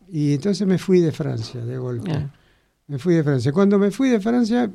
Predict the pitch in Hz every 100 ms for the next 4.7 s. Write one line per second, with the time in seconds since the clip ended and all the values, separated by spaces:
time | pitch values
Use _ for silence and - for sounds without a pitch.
0 | - 165 185 143 - 165 156 151 170 165
1 | - 160 170 143 156 143 143 135 139 135
2 | 139 160 185 185 147 143 127 139 127 120
3 | 127 117 139 123 160 151 165 147 147 139
4 | 131 156 156 151 151 165